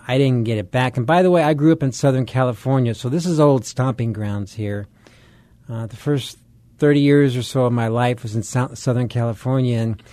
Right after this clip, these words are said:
in ninety-five, we moved to Colorado, and once I, we moved to Colorado, I lost all my support system and started going to the S A groups there, but nothing was taking. And, um,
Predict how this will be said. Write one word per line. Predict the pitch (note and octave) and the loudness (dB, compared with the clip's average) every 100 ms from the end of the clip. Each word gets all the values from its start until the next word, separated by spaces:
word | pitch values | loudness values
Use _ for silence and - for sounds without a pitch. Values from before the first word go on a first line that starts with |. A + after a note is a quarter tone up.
| - - - - | -20 -20 -20 -2
in | |
ninety-five, | C3 D#3+ D#3+ - D#3+ E3 | 4 6 6 6 6 8
we | D#3+ C#3+ | 6 6
moved | C#3+ C3 | 4 2
to | B2+ | 0
Colorado, | C#3 D3+ C#3 C3+ C#3 D3+ D#3 D3 C#3 | 4 4 6 6 6 6 4 0 -2
and | A#2+ | -4
once | B2 B2 C3+ | -4 -2 -4
I, | |
we | C3 C3+ | -4 -2
moved | C#3 C3+ B2 | 0 2 0
to | |
Colorado, | B2 C#3 C3+ C3 B2+ C3+ | -2 0 2 2 2 2
I | A2+ | 0
lost | A#2+ B2 C3 - | 0 2 2 0
all | B2+ | -2
my | A#2+ A2+ | -2 -2
support | - A#2 E3+ G3+ | -6 -4 0 0
system | - - - G#2+ A2 | -2 -14 -6 -4 -4
and | G#2 - _ _ _ _ _ _ _ _ | -6 -10 _ _ _ _ _ _ _ _
started | - D3+ D3 | 0 2 6
going | D3 C#3+ | 4 4
to | |
the | C#3 C#3+ | 6 4
S | C#3 | 4
A | C#3+ | 2
groups | B2 C3+ A#2 - | 2 2 0 0
there, | D#3+ D#3+ D#3+ E3 | 4 6 6 6
but | C3+ B2+ - - | 4 0 -2 -14
nothing | D3+ D3 F3+ G#3 D#3 | -6 -2 0 2 2
was | C3 A#2+ | 2 -4
taking. | - - D3 D3 A#2 G2+ A#2 | -8 -2 -2 -2 -6 -6 -8
And, | A2+ A2+ A2+ A2 G2+ _ _ _ - _ _ _ _ | -8 -6 -6 -8 -12 _ _ _ -20 _ _ _ _
um, | C3 A#2+ A#2 A2+ G#2+ G2+ | -10 -6 -4 -4 -6 -10